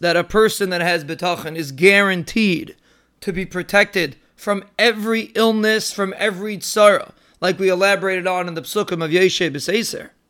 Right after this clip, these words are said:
how is it possible that a person puts so much effort into bitachon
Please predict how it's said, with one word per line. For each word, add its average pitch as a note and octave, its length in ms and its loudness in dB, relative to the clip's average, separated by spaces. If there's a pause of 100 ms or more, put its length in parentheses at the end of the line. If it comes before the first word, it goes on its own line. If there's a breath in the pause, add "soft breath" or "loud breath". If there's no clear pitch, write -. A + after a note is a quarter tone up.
(600 soft breath)
how C4+ 360 6
is A#3+ 140 -2
it B3+ 120 -2
possible G#3+ 640 2 (480 soft breath)
that G3 160 4
a F#3+ 80 2
person A#3 500 -2
puts G3+ 220 -6
so A#3 260 2
much D4+ 380 -4
effort A3 400 4
into G3+ 220 -2
bitachon F3 540 -10